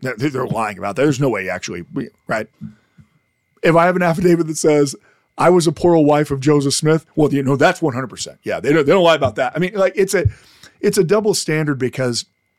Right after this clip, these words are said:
they're accepting the things that they want to accept because they, they see them as being critical of the church. At any rate, you might notice that since more research has been done on this,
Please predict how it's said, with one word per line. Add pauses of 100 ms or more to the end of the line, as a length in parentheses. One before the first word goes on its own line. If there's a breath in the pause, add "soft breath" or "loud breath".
(300)
they're
accepting
the
things
that
they
want
to
accept
because
they, (160)
they
see
them
as
being
critical
of
the
church. (1200 loud breath)
At
any
rate, (1000)
you
might
notice
that
since
more
research
has
been
done (100)
on
this,